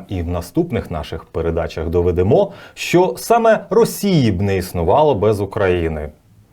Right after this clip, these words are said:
І саме через це Росія вчепилася в нашу Україну, як чорт в грішну душу, тому що без України ніякої Росії б ніколи не існувало. Отже,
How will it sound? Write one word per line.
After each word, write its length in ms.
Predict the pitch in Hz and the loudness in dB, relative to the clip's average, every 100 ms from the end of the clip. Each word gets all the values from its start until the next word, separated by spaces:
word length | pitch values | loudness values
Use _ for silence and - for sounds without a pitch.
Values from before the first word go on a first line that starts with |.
| - - - | -20 -20 -6
І 100 | - | -2
саме 280 | 123 175 175 | 2 4 4
через 440 | 165 175 175 175 - | 4 4 4 2 2
це 400 | 156 165 156 135 | 4 6 6 6
Росія 440 | 117 - 127 120 | 2 0 2 2
вчепилася 920 | 110 - 113 120 107 95 95 87 82 80 _ - | 2 -2 0 4 4 2 -2 0 -2 -6 _ -8
в 200 | 87 104 | -2 0
нашу 420 | 110 127 123 - | 2 2 0 0
Україну, 800 | 110 107 104 98 117 156 113 107 - - | -2 0 0 2 2 2 2 0 -4 0
як 280 | 165 190 | 2 2
чорт 340 | - 160 160 95 | 0 2 2 2
в 60 | |
грішну 460 | 95 110 107 - 101 | 0 0 -2 -2 -4
душу, 520 | 90 147 147 - 87 - - | 0 0 0 -2 -2 -4 -4
тому 260 | 131 135 139 | 0 2 2
що 180 | - | 2
без 340 | 113 104 156 120 | 2 4 4 2
України 680 | 113 - 107 120 208 233 - - _ _ _ _ | 0 2 2 2 2 0 -2 -12 _ _ _ _
ніякої 760 | 101 104 98 98 92 87 92 90 | -2 0 2 2 2 0 -2 0
Росії 460 | 85 - 104 98 | -2 -4 -6 -6
б 100 | 95 - | -6 -8
ніколи 800 | 147 165 175 175 - 101 113 92 78 - _ | 2 4 4 0 -2 2 2 0 -6 -16 _
не 300 | 104 107 110 | 0 2 2
існувало. 600 | 101 - 101 95 82 73 - _ - - - | 0 -2 -4 -2 -2 -4 -14 _ -20 -6 2
Отже, 380 | 196 190 240 | 4 4 2